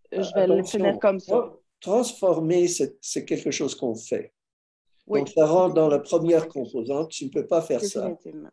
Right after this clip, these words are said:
Speaker 2: Tu voulais dire que
Speaker 1: Ah oui.
Speaker 2: la, donc, qu'est-ce que c'est qu'une représentation sans faire allusion à ce qu'on fait ?
Speaker 1: Euh, je peux pas. Alors, parce que représenter,
Speaker 2: Alors,
Speaker 1: je le
Speaker 2: est-ce que je peux te
Speaker 1: prépare, c'est
Speaker 2: recommander quelque chose qui est plus innocent que la représentation et pas
Speaker 1: Vas-y,
Speaker 2: trop.
Speaker 1: vas-y.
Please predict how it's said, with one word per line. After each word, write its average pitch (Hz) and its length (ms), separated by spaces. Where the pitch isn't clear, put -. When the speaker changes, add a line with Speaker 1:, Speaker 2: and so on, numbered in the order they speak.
Speaker 2:
Tu 147 140
voulais 147 320
dire 185 280
que 160 220
Speaker 1:
Ah 139 140
oui. - 100
Speaker 2:
la, - 160
donc, - 320
qu'est-ce 165 200
que 165 100
c'est 127 220
qu'une 117 220
représentation 120 920
sans 165 440
faire 147 260
allusion 139 500
à - 140
ce - 100
qu'on 120 160
fait ? 156 420
Speaker 1:
Euh, 226 140
je 247 80
peux 233 100
pas. - 360
Alors, 196 320
parce 202 160
que 208 80
représenter, 180 480
Speaker 2:
Alors, 202 120
Speaker 1:
je 196 120
le 160 80
Speaker 2:
est-ce 156 100
que 180 120
je 170 80
peux 180 60
te 190 160
Speaker 1:
prépare, - 40
c'est 190 120
Speaker 2:
recommander 170 800
quelque 165 280
chose 156 240
qui - 80
est 139 60
plus 160 240
innocent 165 560
que 165 160
la 127 280
représentation 127 800
et 120 100
pas 214 140
Speaker 1:
Vas-y, 208 100
Speaker 2:
trop. 208 100
Speaker 1:
vas-y. 190 320